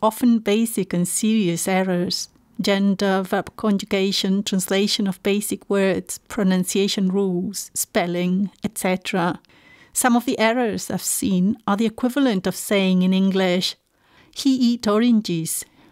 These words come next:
or "We goes to Europa." The recordings in free courses, when they do have them, are usually made by non-native speakers. They'll give you bad pronunciation habits,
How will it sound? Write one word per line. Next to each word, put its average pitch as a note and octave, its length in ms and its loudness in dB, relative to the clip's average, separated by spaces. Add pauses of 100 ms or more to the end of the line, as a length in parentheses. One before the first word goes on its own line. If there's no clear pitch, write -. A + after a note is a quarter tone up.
(360)
or F#3+ 460 2
"We G#3+ 180 0
goes G#3+ 400 0
to F#3+ 320 -2
Europa." G3 680 0 (1000)
The B3+ 100 0
recordings C4 760 2
in G#3 140 0
free A3+ 260 -2
courses, G#3 800 -2 (200)
when F#3 160 2
they F3+ 140 2
do G3 200 0
have F#3 360 -2
them, F#3+ 300 2 (200)
are A3 140 0
usually A#3+ 460 2
made F#3 400 0
by F#3 160 0
non-native F#3 640 0
speakers. F#3 800 -2 (500)
They'll G3+ 200 0
give A3 260 -2
you G#3 120 2
bad G#3+ 380 -2
pronunciation F#3 680 0
habits, - 800 -4